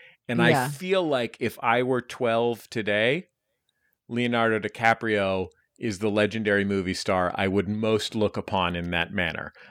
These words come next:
Speaker 1: I would be like,
Speaker 2: Mm-hmm.
Speaker 1: "Why is this man with a, with, whose face looks like a beautiful sixteen-year-old's surrounded by a paper plate?"
Speaker 2: Yeah.
Speaker 1: Like, what?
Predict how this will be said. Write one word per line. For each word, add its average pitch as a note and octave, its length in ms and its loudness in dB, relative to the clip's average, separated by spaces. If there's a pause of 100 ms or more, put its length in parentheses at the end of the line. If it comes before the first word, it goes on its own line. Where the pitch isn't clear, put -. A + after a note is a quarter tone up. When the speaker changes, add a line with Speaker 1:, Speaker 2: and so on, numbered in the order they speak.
Speaker 1:
I B2+ 60 -4
would C#3+ 160 0
be F3 120 4
like, E3 200 4
Speaker 2:
Mm-hmm. D#3 180 2
Speaker 1:
"Why D3 220 0
is F#3 240 -2
this D3 240 -4
man A#2 540 0 (580)
with A2 320 0
a, G#2+ 260 2 (640)
with, A2 420 0
whose A#2+ 220 0
face C3 400 0
looks C3+ 160 -4
like B2 160 0
a A#2 60 0
beautiful B2 460 -2
sixteen-year-old's A2 1160 -2 (420)
surrounded A2 560 0
by G#2+ 120 2
a G2+ 220 2
paper G#2+ 360 -2
plate?" F#2+ 380 -2 (800)
Speaker 2:
Yeah. A3+ 320 2 (400)
Speaker 1:
Like, A#2+ 280 0
what? C#3 320 2